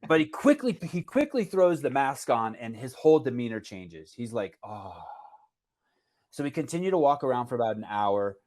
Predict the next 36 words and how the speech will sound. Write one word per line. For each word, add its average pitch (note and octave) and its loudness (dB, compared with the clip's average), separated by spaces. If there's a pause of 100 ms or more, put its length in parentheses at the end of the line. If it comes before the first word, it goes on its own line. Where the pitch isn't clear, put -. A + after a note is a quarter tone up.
We A2+ -8
see C#3 -10
probably A#2+ -2
four B2+ -2
people A#2 -8
in G2 -10
that F#2+ -8
whole A2+ -2
entire G2+ -8
time F#2 -10
that F2 -10
were F#2+ -10
down F#2+ -8
by F#2 -8
the F2+ -14
lake, E2+ -14
and G#2+ -10
none A#2+ -2
of B2 -4
them G2+ -10
ever G#2+ -6
get G2 -10
close F#2+ -10
to F2 -16
us, D#2 -18
but F2 -18
he's G#2+ -14
still A2 -8
got G2 -8
his F#2 -16
mask F#2 -18
on. E2 -20 (840)
So - -4
we C3+ -2
get D#3 2
home, C3+ -2